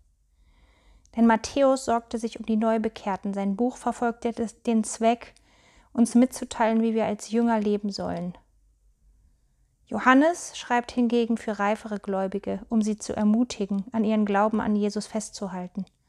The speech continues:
und um ihr Lehren über Johannes den Täufer und Jesus entgegenzuwirken. Und Markus und Lukas richtet sich eher an Ungläubige.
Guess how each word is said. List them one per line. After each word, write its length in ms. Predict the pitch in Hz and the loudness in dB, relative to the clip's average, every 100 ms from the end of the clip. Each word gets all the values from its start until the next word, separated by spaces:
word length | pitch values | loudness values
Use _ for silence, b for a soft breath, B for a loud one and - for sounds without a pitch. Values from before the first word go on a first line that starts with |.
| _ _ _ _ _ _ _ _ _ - | _ _ _ _ _ _ _ _ _ 0
und 140 | 233 | 4
um 120 | 233 | 4
ihr 220 | 240 240 | 4 4
Lehren 380 | 247 240 233 233 | 4 4 2 0
über 160 | 226 220 | 0 0
Johannes 400 | 214 220 214 - | 0 0 -2 -2
den 140 | 208 | -6
Täufer 580 | - 214 208 - 196 - _ | -4 -2 -2 -4 -8 -8 _
und 180 | 214 202 | -4 -2
Jesus 300 | 214 208 202 | -2 -2 -4
entgegenzuwirken. 960 | 208 190 196 190 185 180 180 180 - 180 _ _ _ _ _ _ - - - - - - - - - - _ - | -6 -4 -4 -4 -6 -8 -6 -6 -8 -12 _ _ _ _ _ _ -20 -20 -20 -20 -20 -20 -20 -20 -20 -20 _ 0
Und 400 | 233 226 - - | 4 4 2 -2
Markus 420 | 220 220 269 294 - | 2 4 4 2 0
und 160 | 208 | 2
Lukas 680 | 208 247 - 349 359 - - | 2 2 2 2 2 -2 -4
richtet 400 | 262 254 262 247 | -4 -2 -8 -6
sich 280 | 240 - 233 | -6 -4 -2
eher 180 | 220 | 0
an 160 | 220 214 | 0 0
Ungläubige. 680 | 226 208 196 180 180 - | 2 0 -2 -6 -8 -10